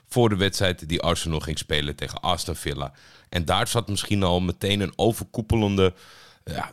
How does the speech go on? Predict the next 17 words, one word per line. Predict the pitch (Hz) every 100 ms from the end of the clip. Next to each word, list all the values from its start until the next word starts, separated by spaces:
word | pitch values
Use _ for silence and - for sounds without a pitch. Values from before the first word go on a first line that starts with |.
| -
de | 82
serie | - 95 85 87
is | 95 87
natuurlijk | 87 90 82 76
nog | 80
lang, | 78 80 101 110
maar | 95 78 _ _ _ _
ik | - -
kwam | 127
wel | 131 127
tot | 127
een | 113
soort | 117 113
van | - 101
conclusie | 110 95 120 127 110
met | 90 90
Arteta. | 82 - 87 - 65